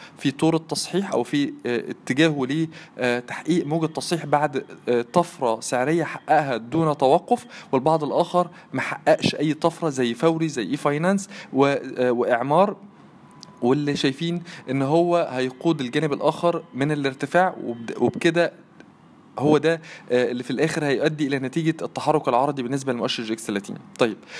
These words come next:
آه، بالنسبة بقى لانخفاض ال-، الحاد في المكونات، بنفكركم إن إحنا، آه، أصدرنا، آه، ف-، آه، ط-، رؤية فنية بتاريخ اتنين وعشرين يناير ألفين وأربعة وعشرين بعنوان "What goes up must come down"،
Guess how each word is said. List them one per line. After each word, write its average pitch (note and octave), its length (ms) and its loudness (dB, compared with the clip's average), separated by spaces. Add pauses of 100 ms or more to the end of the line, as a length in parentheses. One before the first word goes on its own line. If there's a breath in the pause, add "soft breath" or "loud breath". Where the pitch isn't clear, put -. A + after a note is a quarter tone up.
(260 loud breath)
آه، C3 160 2 (160)
بالنسبة E3+ 420 0
بقى F#3 320 2
لانخفاض E3 840 0 (220)
ال-، B2 220 -6
الحاد F#3 340 0
في - 100 -12
المكونات، D#3 520 -2 (220)
بنفكركم D3+ 580 -4
إن D#3 100 -4
إحنا، F#3+ 320 -2 (340 loud breath)
آه، B2+ 220 -2
أصدرنا، B2+ 720 -2 (100)
آه، A#2 360 -4
ف-، - 160 -18
آه، A#2 300 0
ط-، - 120 -8 (100)
رؤية C3 500 0
فنية F#3+ 600 -2 (1000)
بتاريخ D#3+ 360 0
اتنين E3 220 -2
وعشرين D3+ 300 -2
يناير D3+ 340 -2
ألفين D3+ 160 -6
وأربعة D3+ 220 0
وعشرين G3+ 400 -2 (840)
بعنوان C3+ 540 -2
"What - 20 -8
goes C#3 240 -2
up C#3+ 340 -2
must - 280 -8
come C3+ 160 -2
down"، F#3+ 220 2